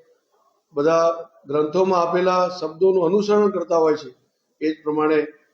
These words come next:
નાગરિકો સંવિધાનમાં આપેલા સૌ જે અનુચ્છેદ છે, એનું અનુસરણ કરીને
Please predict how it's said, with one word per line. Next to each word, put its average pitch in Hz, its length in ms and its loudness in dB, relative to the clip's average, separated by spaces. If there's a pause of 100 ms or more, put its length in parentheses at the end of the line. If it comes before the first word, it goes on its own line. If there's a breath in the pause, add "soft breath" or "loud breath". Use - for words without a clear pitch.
નાગરિકો 160 520 0 (380)
સંવિધાનમાં 170 720 -2
આપેલા 151 480 -2 (160)
સૌ 196 260 0 (400)
જે 160 120 -8
અનુચ્છેદ 180 540 -2
છે, 156 160 -2 (500)
એનું 151 240 -2
અનુસરણ 165 480 -2
કરીને 165 400 -2